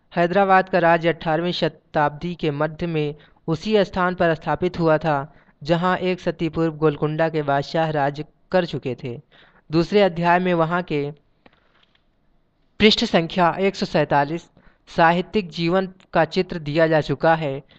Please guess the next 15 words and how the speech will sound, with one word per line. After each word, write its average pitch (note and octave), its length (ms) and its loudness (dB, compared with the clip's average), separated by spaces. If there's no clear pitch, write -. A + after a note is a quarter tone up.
बीच G#3 300 0
में A3+ 140 4
कुछ A3+ 240 2
समय G3 320 2
के G#3 120 -2
लिए F#3+ 120 4
वहां F3 420 2
साहित्य F#3+ 380 2
का G3+ 180 2
उत्सव E3 520 0
कुछ G#3 200 2
मंद F#3+ 300 2
पड़ F#3 200 4
गया D#3+ 260 4
था। C#3+ 340 -4